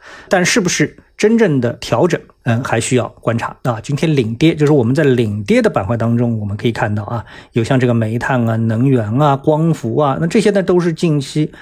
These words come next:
这个比较强劲的板块啊。那么这些领涨的板块，就是近期出现了一个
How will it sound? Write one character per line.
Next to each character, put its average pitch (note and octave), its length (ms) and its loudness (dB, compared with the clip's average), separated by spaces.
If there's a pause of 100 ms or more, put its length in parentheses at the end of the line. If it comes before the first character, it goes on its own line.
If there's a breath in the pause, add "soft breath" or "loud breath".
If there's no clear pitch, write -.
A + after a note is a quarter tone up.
(120)
这 D3 100 -2
个 B2+ 80 0
比 C3 80 -2
较 D3 180 -2 (160 soft breath)
强 A#2 320 -2
劲 E3 220 4
的 A2 160 -2
板 A2 140 -8
块 - 200 -6 (200)
啊。 C3+ 180 0 (260 loud breath)
那 A3+ 80 2
么 A3 60 4
这 B3+ 180 2
些 A#3 200 4
领 F#3+ 320 4
涨 C3+ 180 0
的 A#2+ 80 0
板 A#2+ 180 -6
块， - 220 -12
就 - 100 -8
是 A#2 120 -8
近 C#3+ 180 0
期 D3 140 -4
出 C#3+ 180 0
现 C#3 160 0
了 A#2+ 80 -2
一 A2 100 -6
个 A2 200 -8